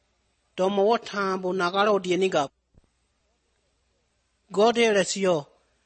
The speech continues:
Keri su kharu khai sare yo. Do moriyon ko khoro rap. Keri su do ap kharu eno. Nano ko khori, khori, khori ro darap. Nuro tisa toan.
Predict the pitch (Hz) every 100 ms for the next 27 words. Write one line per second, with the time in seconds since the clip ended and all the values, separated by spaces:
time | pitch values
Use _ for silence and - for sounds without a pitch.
0 | _ _ _ - 220 262 240 208 208 208
1 | 240 - 220 - 214 220 202 160 - _
2 | _ _ _ 175 170 202 202 196 214 233
3 | 196 175 180 175 160 - _ _ _ _
4 | _ _ _ _ _ _ _ _ - 240
5 | 285 254 233 202 220 233 226 208 202 214
6 | 202 208 196 190 _ _ _ _ _ _
7 | - 180 214 202 190 202 202 240 214 202
8 | 220 196 214 202 196 180 160 135 - _
9 | _ _ _ _ _ _ _ _ _ _
10 | _ _ _ _ _ _ _ 202 254 233
11 | 220 254 262 233 196 190 185 180 170